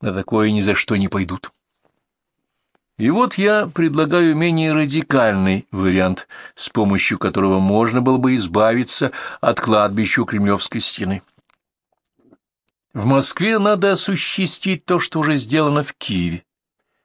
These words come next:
переименовать главную площадь столицы в Майдан Незалежности, а затем уж самое название потребует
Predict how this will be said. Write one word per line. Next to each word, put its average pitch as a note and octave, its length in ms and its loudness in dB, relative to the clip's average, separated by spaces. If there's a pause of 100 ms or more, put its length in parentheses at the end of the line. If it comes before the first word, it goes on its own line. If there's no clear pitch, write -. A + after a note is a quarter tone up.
(100)
переименовать C3+ 760 2
главную G#2+ 480 2
площадь G#2+ 420 -2
столицы G#2+ 540 -2 (320)
в A#2+ 40 -4
Майдан A#2+ 640 2
Незалежности, G#2+ 1200 -2 (880)
а G#2+ 140 2
затем A2+ 380 2
уж - 180 0 (760)
самое G2+ 460 0
название G2 720 2
потребует D#3 640 0